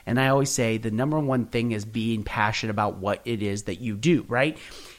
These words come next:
W-, w-, why do I say that is because the most successful people that I've witnessed in business are the most desperate. So you could pretty much say desperate and passionate have a lot of same similarities to 'em.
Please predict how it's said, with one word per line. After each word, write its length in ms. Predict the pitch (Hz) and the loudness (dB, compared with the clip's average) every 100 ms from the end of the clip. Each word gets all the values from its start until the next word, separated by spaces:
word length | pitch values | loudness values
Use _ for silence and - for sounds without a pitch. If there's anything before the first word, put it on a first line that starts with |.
| - | -4
W-, 240 | 151 165 | -2 -2
w-, 320 | 160 160 170 | -4 -2 -2
why 240 | - 196 226 | 4 4 6
do 100 | 220 | 6
I 140 | 185 | 6
say 460 | 165 170 156 156 - 135 | 4 4 4 4 0 0
that 340 | 147 143 - 131 | 4 4 0 -6
is 100 | 120 | -4
because 280 | 139 139 | -2 -2
the 80 | 131 | 0
most 480 | 135 151 170 262 - | 0 2 4 4 2
successful 520 | 190 - 165 - 143 | -2 4 4 4 0
people 360 | 123 143 131 127 | 2 0 2 4
that 100 | 120 | 4
I've 160 | 117 | 2
witnessed 580 | 110 127 117 120 110 - | 2 0 0 -2 -2 -6
in 160 | 120 113 | -2 2
business 380 | 117 117 127 - | 2 2 0 0
are 160 | 131 | 0
the 100 | 120 | 2
most 500 | 117 117 113 - 127 | 4 4 2 -4 -2
desperate. 460 | - - - - - - - - - - | -2 0 -4 -6 -8 -16 -20 -20 -20 -8
So 120 | - | 6
you 160 | 170 262 | 10 10
could 200 | 294 170 | 8 0
pretty 300 | - 202 202 | 2 4 6
much 180 | 170 147 | 4 4
say 200 | - 135 | 2 0
desperate 500 | 117 156 156 - 151 | 4 4 4 0 0
and 100 | 120 | 0
passionate 540 | - 117 131 160 170 - - - | 4 4 2 0 0 -2 -14 0
have 160 | 143 | 6
a 60 | 151 | 8
lot 260 | 143 156 | 10 10
of 80 | 160 | 8
same 300 | - 156 151 | 4 4 4
similarities 840 | - - 156 135 120 120 135 160 - | 2 4 4 4 4 2 2 -2 0
to 200 | - 185 | 2 4
'em. 200 | 202 | 4